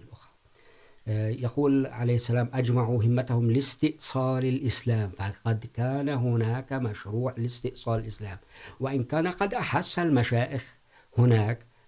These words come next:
أن هناك خطة لاستئصال الإسلام فعلًا، لكنهم كانوا، لكنهم كانوا يس-، ي-، يقبلون أمورًا. ماذا ي-،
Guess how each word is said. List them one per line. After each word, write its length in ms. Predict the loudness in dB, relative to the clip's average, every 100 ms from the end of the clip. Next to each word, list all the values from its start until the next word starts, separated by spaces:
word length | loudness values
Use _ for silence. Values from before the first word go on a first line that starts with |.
| 2
أن 140 | 4
هناك 440 | 6 4 4 2 -4
خطة 480 | -4 -8 -6 -2
لاستئصال 720 | 0 0 0 0 0 -2 0 0
الإسلام 560 | 0 0 2 2 2
فعلًا، 360 | 0 -2 -2 -2
لكنهم 500 | -2 0 0 2 2
كانوا، 460 | 2 -2 0 0 -2 -8 _ _ -2
لكنهم 520 | 0 2 2 4 4
كانوا 480 | 2 0 0 0 -2 -6 _ _ 0
يس-، 340 | 0 0 -6 -2
ي-، 200 | 0 0 -2 0
يقبلون 600 | 0 0 0 2 2 0
أمورًا. 720 | 2 4 4 2 0 -4 -6 _ -4
ماذا 300 | 0 2 4
ي-، 180 | 2